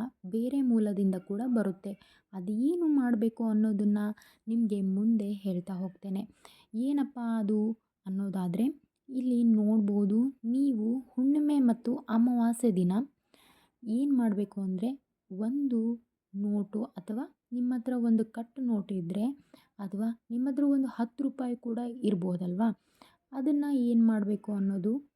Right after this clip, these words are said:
ಹೇಳ್ತೇನೆ. ಒಂದು ಮಣ್ಣಿನ ದೀಪ ತೆಗೆದುಕೊಳ್ಳಿ, ಅದರಲ್ಲಿ ಒಂದು ಬತ್ತಿಯನ್ನ ಹಾಕಿ ದೀಪವನ್ನ ಹಚ್ಚಿ. ಇಲ್ಲಿ ತೋರಿಸ್ತಾ ಇದೀವಲ್ಲ ಈ ರೀತಿಯಾಗಿ ಇದು, ಆ, ಈ ರೀತಿಯಾಗಿ ದೀಪವನ್ನ ಹಚ್ಚಿದ್ರೆ,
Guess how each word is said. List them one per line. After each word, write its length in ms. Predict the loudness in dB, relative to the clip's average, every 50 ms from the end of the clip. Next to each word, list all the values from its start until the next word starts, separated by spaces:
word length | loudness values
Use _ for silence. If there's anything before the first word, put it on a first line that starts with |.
| _ _ _ -10
ಹೇಳ್ತೇನೆ. 380 | -8 -8 -8 -6 -6 -6 -6 -8 -10 _ _ _ _ -8
ಒಂದು 220 | -4 -2 -2 0 2
ಮಣ್ಣಿನ 440 | 4 4 4 6 6 6 6 4 4 2 2
ದೀಪ 200 | 0 -2 -4 -6
ತೆಗೆದುಕೊಳ್ಳಿ, 560 | -8 -8 -8 -10 -12 _ _ -12 -10 -8 -6 -8 -8 _ _ _ _ _ _ _ _ -12
ಅದರಲ್ಲಿ 440 | -8 -4 -2 -2 0 0 0 2 0 0 0 0
ಒಂದು 280 | 2 4 4 6 4 4 2 0
ಬತ್ತಿಯನ್ನ 640 | -2 -2 -4 -4 _ -12 -10 -8 -4 -4 -2 -2 -2 -2
ಹಾಕಿ 500 | -4 -6 -6 -4 -6 -6 _ -8 -10 -10 -10 -10 _ _ _ _ _ _ _ _ _ _ _ _ _ _ _ _ _ _ _ _ _ _ _ _ _ _ _ _ _ _ -4
ದೀಪವನ್ನ 640 | -2 0 0 -2 -2 -2 -2 0 0 2 2 0
ಹಚ್ಚಿ. 380 | 0 0 -4 -4 -6 -6 -8 -8 -8 _ -18 _ _ _ _ -10
ಇಲ್ಲಿ 240 | -6 -4 -2 -2 -2
ತೋರಿಸ್ತಾ 540 | -2 0 0 0 0 0 -2 -4 _ -10 -8
ಇದೀವಲ್ಲ 460 | -6 -4 -2 -2 -2 -2 -2 -2 -2 -4 -4 -6 _ -4
ಈ 140 | -2 -2 0
ರೀತಿಯಾಗಿ 560 | 0 -2 -4 -2 -4 -4 -2 -2 0 -2 -2 -4 -4 -4
ಇದು, 220 | -2 0 2 2 2 0 0 -4 _ -18 _ -20 -20 -20 -20 _ _ -10 -6
ಆ, 80 | -4 -4 -4 -4 -4
ಈ 220 | -2 0 2 2 4
ರೀತಿಯಾಗಿ 640 | 2 0 -2 -2 -4 -6 -4 -2 -4 -4 -2 -2 -2 -2 -2
ದೀಪವನ್ನ 500 | -2 -4 -4 -4 -6 -6 -2 -2 -2 -2
ಹಚ್ಚಿದ್ರೆ, 580 | -2 -4 -6 -8 -8 -8 -8 -8 -6 -4 -4 -6